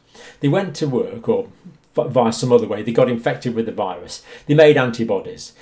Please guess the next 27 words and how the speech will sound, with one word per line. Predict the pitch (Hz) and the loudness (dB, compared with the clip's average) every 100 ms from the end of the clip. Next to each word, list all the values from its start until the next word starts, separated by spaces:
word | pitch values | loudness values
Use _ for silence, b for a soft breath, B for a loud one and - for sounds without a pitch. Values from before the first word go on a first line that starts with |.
| B | B
They | 135 | -6
had | 135 156 139 | -2 -2 2
those, | 135 127 117 - - | 0 2 -4 -8 -14
they, | 139 139 | -8 -6
they | 123 | -4
had | 131 117 | -4 -2
their | 165 | -2
antibodies | 190 131 113 104 - | -2 0 -2 -4 -4
checked, | 123 123 - | -2 -2 -4
and | 123 | -2
then | 120 | -2
three | 117 180 | 0 0
months | 139 117 123 | 0 -2 -2
later, | 117 113 120 113 B B | -2 0 -2 -4 B B
the | 131 | -4
antibodies, | 117 123 117 110 110 101 - - - - | -2 -2 -2 -2 -2 -6 -14 -20 -18 -8
the | |
same | 117 147 131 | -2 0 -2
proportion | 117 - 156 147 127 | -4 6 6 6 -2
of | 117 | -2
healthcare | 113 110 117 101 | -4 -4 -6 -6
workers | 101 95 - 101 - B B B B | -6 -8 -10 -12 -14 B B B B
also | 156 147 139 117 | 8 8 6 2
tested | 113 117 113 117 113 | 2 -4 -6 -10 -8
positive | 117 110 110 117 113 | -8 -8 -8 -10 -8
for | 117 | -2
antibodies. | 113 113 113 95 92 - - | -2 -2 -4 -6 -8 -16 -20